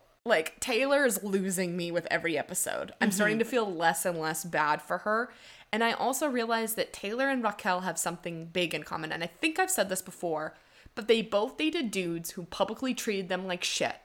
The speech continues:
Speaker 2: Mm-hmm.
Speaker 1: broke up with the dude, and then were gonna have their single season where they thought everybody was gonna be on their side no matter what. 'Cause we were like, "Get it, girl. Like, go
Speaker 2: Mm-hmm.
Speaker 1: out there. Yes, queen, single."
Speaker 2: Yeah, they all thought they were gonna get the Ariana treatment.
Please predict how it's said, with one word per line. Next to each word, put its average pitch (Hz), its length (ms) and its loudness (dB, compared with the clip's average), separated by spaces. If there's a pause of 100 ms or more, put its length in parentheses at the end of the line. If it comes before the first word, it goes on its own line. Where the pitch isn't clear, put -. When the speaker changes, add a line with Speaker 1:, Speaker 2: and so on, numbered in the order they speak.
(580)
Speaker 2:
Mm-hmm. 165 160 -8
Speaker 1:
broke 247 320 8
up 240 180 4
with 226 140 -4
the 196 80 -6
dude, 160 520 -6
and 185 140 0
then 185 160 2
were 214 80 -6
gonna 202 180 -6
have 190 220 0
their 175 120 -2
single 226 420 -2
season 165 540 -4
where 170 120 0
they 196 220 -2
thought 190 360 0
everybody 247 540 2
was 208 180 -4
gonna 190 220 -4
be 185 220 -6
on 190 160 0
their 185 160 -2
side 170 400 0
no 165 100 -2
matter 160 380 0
what. 160 360 2
'Cause 196 160 -6
we 202 60 -12
were 220 140 -4
like, 220 260 0
"Get 392 160 6
it, 349 160 2
girl. 311 460 10
Like, 262 240 0
go 359 80 8
Speaker 2:
Mm-hmm. 339 120 10
Speaker 1:
out 302 220 6
there. 262 120 4
Yes, 285 300 2
queen, 294 400 0
single." 277 600 2 (260)
Speaker 2:
Yeah, 226 120 2
they 214 120 6
all 190 160 12
thought 226 160 2
they 190 100 2
were 185 80 2
gonna 185 140 0
get 170 140 -4
the 160 80 -8
Ariana 139 480 0
treatment. - 380 -10